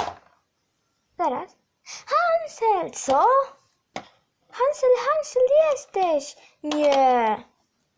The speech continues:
Hansel, jesteś, jesteś, jesteś! Tak, jestem. Gdzie twoja fu-, fu-, fura? Y, mama nią pojechała po,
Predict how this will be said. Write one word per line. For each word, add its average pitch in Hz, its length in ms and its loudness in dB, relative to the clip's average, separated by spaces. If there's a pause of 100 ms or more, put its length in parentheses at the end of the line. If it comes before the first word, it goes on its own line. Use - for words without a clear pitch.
(1400)
Hansel, 523 500 0 (160)
jesteś, 554 380 4
jesteś, 508 320 0 (140)
jesteś! 311 400 0
Tak, 247 420 -6
jestem. 254 480 -4
Gdzie 359 180 -10
twoja 285 320 0
fu-, 269 360 -6
fu-, 262 260 -6
fura? 247 540 -2 (1300)
Y, 247 440 -2
mama 392 300 -4
nią 320 220 -10
pojechała 262 760 -2
po, 214 440 -8